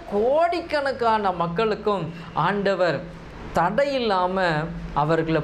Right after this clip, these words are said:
போஷிச்சு நடத்த அவரால முடிஞ்சதுன்னா, மத்தவங்களுடைய பார்வையில, "ஏய், உன்னால என்ன செய்ய முடியும்?" அப்படின்னு நினைச்சாங்க. ஆனா ஆண்டவருடைய பார்வையில முழு உலகத்துக்கும் ஆகாரம் கொடுக்க ஒரு,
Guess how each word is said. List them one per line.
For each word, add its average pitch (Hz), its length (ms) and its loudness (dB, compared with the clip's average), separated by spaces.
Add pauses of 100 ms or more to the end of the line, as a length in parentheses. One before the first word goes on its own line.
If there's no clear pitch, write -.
போஷிச்சு 233 540 0
நடத்த 160 580 2 (140)
அவரால 180 600 2
முடிஞ்சதுன்னா, 170 720 0 (840)
மத்தவங்களுடைய 196 720 2
பார்வையில, 175 560 2
"ஏய், 240 220 2
உன்னால 226 340 2
என்ன 226 360 0
செய்ய 247 340 -2
முடியும்?" 208 340 0
அப்படின்னு 185 40 2
நினைச்சாங்க. 165 680 0 (500)
ஆனா 151 320 2
ஆண்டவருடைய 220 520 2
பார்வையில 165 540 0 (400)
முழு 208 400 2
உலகத்துக்கும் 175 680 0
ஆகாரம் 156 580 2
கொடுக்க 147 460 0 (680)
ஒரு, 165 520 0